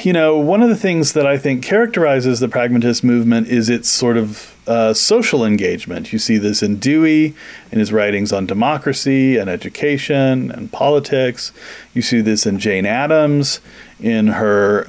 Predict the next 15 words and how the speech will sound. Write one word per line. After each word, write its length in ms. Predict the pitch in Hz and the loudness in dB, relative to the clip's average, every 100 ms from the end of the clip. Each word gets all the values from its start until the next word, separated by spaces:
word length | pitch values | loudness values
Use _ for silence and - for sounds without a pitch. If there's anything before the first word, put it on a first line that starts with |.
| - | -6
um, 420 | 98 95 92 95 | -2 -2 -2 -6
in 160 | 104 104 | -6 -4
her 200 | 104 95 | -2 -2
social 520 | - 107 104 110 101 | 0 -2 0 0 0
settlement 440 | - 160 156 147 | 0 0 2 0
work. 440 | 123 131 127 120 - | 2 2 2 0 -4
You 80 | 113 | -6
see 220 | - 113 | 0 0
this 300 | 107 104 - | 2 0 -2
in 100 | 101 | -4
the 100 | 98 | -2
work 260 | 98 95 | -2 -2
of 180 | 101 90 | -4 -6
Du 80 | - | -10
Bois, 680 | 101 143 156 156 147 143 - | -2 0 2 2 2 0 -4